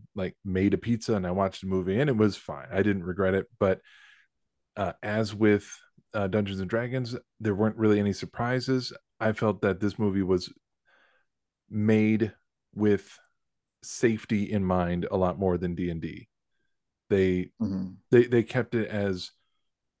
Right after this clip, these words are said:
Speaker 1: with as many soft, round edges as possible to try to please as many old school Mario fans as they could and never be offensive about anything.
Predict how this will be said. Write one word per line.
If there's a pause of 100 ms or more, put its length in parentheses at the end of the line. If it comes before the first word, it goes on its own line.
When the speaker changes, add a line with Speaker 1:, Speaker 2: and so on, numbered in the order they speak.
(420)
Speaker 1:
with
as
many
soft, (160)
round
edges
as
possible (400)
to
try
to (1000)
please
as
many (180)
old
school
Mario
fans
as
they
could (280)
and (520)
never
be
offensive
about
anything.